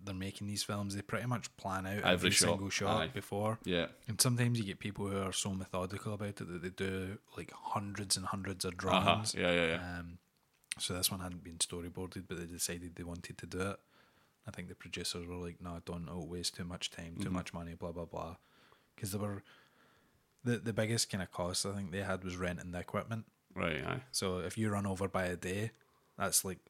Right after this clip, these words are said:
Speaker 1: a big, massive cost. So,
Speaker 2: Yeah.
Speaker 1: but they, they fought for it and it kept in, and, aye, people still talk about that shot.
Speaker 2: It's iconic,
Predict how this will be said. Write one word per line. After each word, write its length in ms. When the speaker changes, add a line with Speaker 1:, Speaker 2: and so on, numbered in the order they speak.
Speaker 1:
a 100
big, 240
massive 400
cost. 480
So, 80
Speaker 2:
Yeah. 80
Speaker 1:
but 120
they, 80
they 200
fought 280
for 120
it 40
and 120
it 120
kept 300
in, 140
and, 240
aye, 200
people 240
still 200
talk 260
about 120
that 220
shot. 140
Speaker 2:
It's 120
iconic, 440